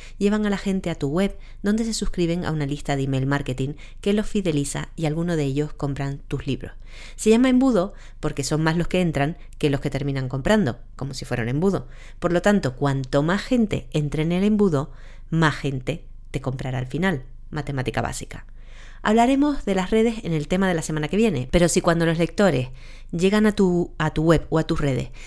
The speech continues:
ven un batiburrillo sin sentido, donde es un rollazo encontrar las cosas,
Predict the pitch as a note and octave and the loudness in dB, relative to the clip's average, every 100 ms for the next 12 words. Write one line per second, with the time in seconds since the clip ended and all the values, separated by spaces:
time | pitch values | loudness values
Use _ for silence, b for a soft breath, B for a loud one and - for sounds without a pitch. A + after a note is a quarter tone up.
0 | B F3+ G#3+ - A#3 A#3 - A#3+ A3 G#3+ | B 4 4 4 6 6 6 6 6 6
1 | E3+ C#3 - C#3 C#3 C3 C#3+ D3 A#3 B | 2 0 2 0 0 0 2 2 0 B
2 | B B B B - - E3+ F#3+ G3+ A3+ | B B B B -14 0 2 4 4 6
3 | A3 G#3 - F3 D3+ D3 C3+ B2+ D3+ F3 | 6 4 2 0 0 0 -2 -4 -2 0
4 | A3 | 0